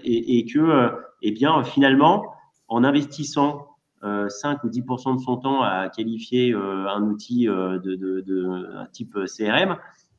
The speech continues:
ouais, il va peut-être, euh, gagner, euh, trente pour cent de, de, de, de son temps, euh, en frontal avec le client, et puis il va lui parler, euh, véritablement des, des choses les plus intéressantes, les plus percutantes. Et puis, euh, ce qui, ce qui sera robotisé, ce qui peut être robotisé,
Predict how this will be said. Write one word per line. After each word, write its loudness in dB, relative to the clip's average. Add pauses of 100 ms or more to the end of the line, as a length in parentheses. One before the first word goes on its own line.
(220)
ouais, 0
il 4
va 0
peut-être, -4
euh, 2
gagner, 4
euh, 0
trente -4
pour -8
cent -2
de, 2
de, 0
de, -4
de -2
son -6
temps, -4 (380)
euh, 0
en -2
frontal 0
avec -2
le -4
client, -2
et 0
puis -4
il 0
va 0
lui -2
parler, 0
euh, 0 (360)
véritablement 0
des, 0
des -4
choses -4
les 0
plus -10
intéressantes, -6
les -12
plus -12
percutantes. -6 (420)
Et -8
puis, 0
euh, 4 (560)
ce -20
qui, 2
ce -6
qui -12
sera 2
robotisé, 8
ce -4
qui -4
peut 2
être -4
robotisé, 0